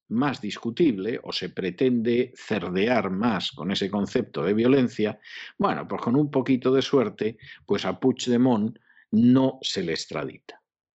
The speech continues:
Y uno dirá, "¿Pero por qué? Si es evidente que ha cometido un delito contra la estructura constitucional de España".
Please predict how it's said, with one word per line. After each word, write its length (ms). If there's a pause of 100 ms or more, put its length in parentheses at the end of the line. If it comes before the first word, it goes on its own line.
(1000)
Y 100
uno 120
dirá, 240
"¿Pero 160
por 220
qué? 440
Si 220
es 140
evidente 560
que 80
ha 40
cometido 440
un 60
delito 440
contra 280
la 100
estructura 640
constitucional 720
de 80
España". 380